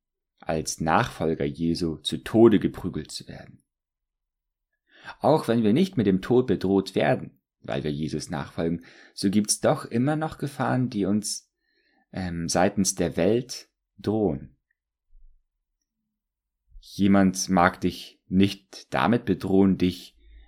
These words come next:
dafür zu töten, dass du an Jesus glaubst. Aber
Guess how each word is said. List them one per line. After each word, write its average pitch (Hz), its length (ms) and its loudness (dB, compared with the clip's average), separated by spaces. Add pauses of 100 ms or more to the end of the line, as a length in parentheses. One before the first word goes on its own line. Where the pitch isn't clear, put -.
(180)
dafür 85 260 -4
zu 90 140 -2
töten, 139 420 6
dass 82 220 -6
du 69 100 -8
an 76 200 -4
Jesus 80 340 -4
glaubst. - 420 -8 (300)
Aber - 540 -6